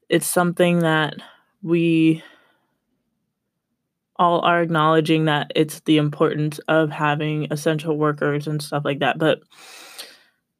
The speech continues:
it is very, it gives me a lot of anxiety, to be honest. Like, coming into work,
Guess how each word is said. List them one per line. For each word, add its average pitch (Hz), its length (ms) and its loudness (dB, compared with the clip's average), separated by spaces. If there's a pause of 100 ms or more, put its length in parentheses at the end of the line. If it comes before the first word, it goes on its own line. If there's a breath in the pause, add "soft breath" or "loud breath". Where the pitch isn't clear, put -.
(320)
it 175 220 4
is 165 400 2
very, 170 680 4 (1300 loud breath)
it 170 280 2
gives 190 260 4
me 196 140 2
a 180 60 4
lot 170 180 4
of 156 140 2
anxiety, 160 720 0
to 185 160 -6
be 185 100 2
honest. 190 580 -2
Like, 151 280 2
coming 170 320 -2
into 165 360 0
work, 190 280 4